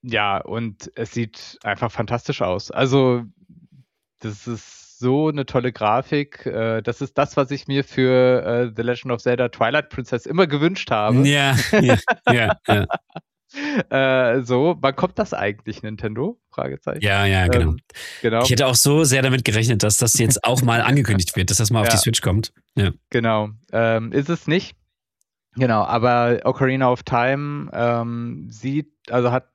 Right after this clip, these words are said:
Speaker 1: wirklich eine komplette, komplett neue Kosmetik, nenn ich's jetzt mal, äh,
Speaker 2: Ja.
Speaker 1: bekommen und es sieht ganz, ganz toll aus. Manchmal schon ein bisschen zu gut. Also,
Speaker 2: <laughs>
Speaker 1: ähm,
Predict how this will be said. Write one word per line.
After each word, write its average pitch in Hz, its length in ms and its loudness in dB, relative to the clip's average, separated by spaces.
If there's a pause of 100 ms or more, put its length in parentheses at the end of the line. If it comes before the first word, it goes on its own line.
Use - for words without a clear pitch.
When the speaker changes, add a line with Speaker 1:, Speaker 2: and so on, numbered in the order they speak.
(100)
Speaker 1:
wirklich 135 420 -6
eine 127 380 -2
komplette, 143 960 -4 (580)
komplett 127 340 -2
neue 135 220 2
Kosmetik, 143 720 -4
nenn 151 180 -4
ich's 160 140 -8
jetzt - 200 -6
mal, 147 460 -2
äh, 131 360 0
Speaker 2:
Ja. 98 120 0 (160)
Speaker 1:
bekommen 156 640 -4
und 127 280 -4
es 120 200 -6
sieht 127 360 -8
ganz, 127 280 -4
ganz 131 240 -4
toll 143 260 0
aus. 147 380 -2 (240)
Manchmal - 320 -2
schon 180 240 -4
ein 135 160 -6
bisschen 143 400 -10
zu - 520 -8
gut. 254 640 -6
Also, 135 380 -2
Speaker 2:
<laughs> 143 380 2
Speaker 1:
ähm, 131 340 2